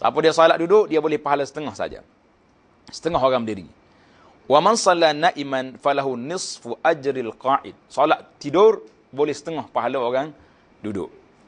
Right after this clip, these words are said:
Hadis ini dalam Bukhari, akhrajahul Bukhari daripada Imran ibn Husain radhiyallahu anhu. Wa qad sabata anhu, telah sabit daripada Nabi sallallahu alaihi wasallam, Nabi kita salat malam fi akhir hayatihi jalisan,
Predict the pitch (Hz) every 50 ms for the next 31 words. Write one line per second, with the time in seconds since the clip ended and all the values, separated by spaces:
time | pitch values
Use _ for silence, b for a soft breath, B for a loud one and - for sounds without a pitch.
0 | _ _ - - 113 127 131 135 156 170 151 139 131 123 120 113 107 - 120 127
1 | 139 156 - 107 117 - 123 120 113 113 110 104 101 101 - 127 131 135 127 120
2 | 113 98 - 110 101 - - 110 107 113 131 135 131 131 - 101 101 98 90 -
3 | - 90 - 135 139 143 143 139 - _ b b b b b b b b b b
4 | b b - 170 180 147 143 139 127 123 113 98 73 101 104 127 151 156 151 -
5 | _ _ _ b b b b b b _ - 143 139 - 151 143 135 - - 208
6 | 196 202 190 196 - 160 - 165 175 156 139 131 131 135 147 - - - 143 139
7 | 131 - 170 170 180 190 - 151 147 123 135 135 131 127 127 139 160 156 - 139
8 | 123 123 127 131 127 123 120 - 139 147 160 165 165 160 - 131 135 131 131 131
9 | 123 113 131 117 - 135 123 113 - 123 127 131 - - 123 131 139 143 139 123
10 | 113 104 - _ _ - 151 - - 170 202 202 - 165 151 131 120 - 117 120
11 | 127 139 147 143 147 135 117 113 123 120 107 101 107 98 95 113 113 - 170 165
12 | 175 165